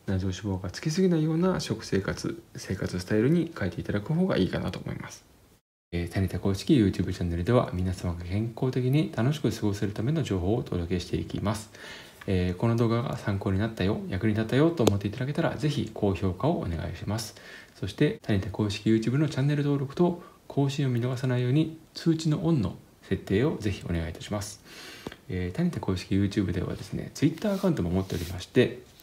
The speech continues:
えー、動画の更新情報などを発信しておりますので、そちらのTwitterの方で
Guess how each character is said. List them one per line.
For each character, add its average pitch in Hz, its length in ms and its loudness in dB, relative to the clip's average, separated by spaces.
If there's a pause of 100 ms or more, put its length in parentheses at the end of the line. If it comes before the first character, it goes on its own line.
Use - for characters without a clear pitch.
(560)
え 90 160 2
ー、 82 60 0
動 117 180 8
画 120 100 4
の 113 100 0
更 123 200 2
新 120 180 0
情 117 160 2
報 101 140 2
な 101 80 2
ど 160 100 4
を 143 40 4
発 101 200 -4
信 87 120 0
し - 60 -8
て 92 60 -4
お 87 40 -2
り 87 40 -2
ま 95 100 -4
す - 120 -6
の 104 80 2
で、 139 160 4 (340)
そ - 100 -20
ち - 100 -14
ら 110 80 2
の 110 80 2
Twitter 131 320 -2
の 156 80 0
方 170 180 4
で 156 180 4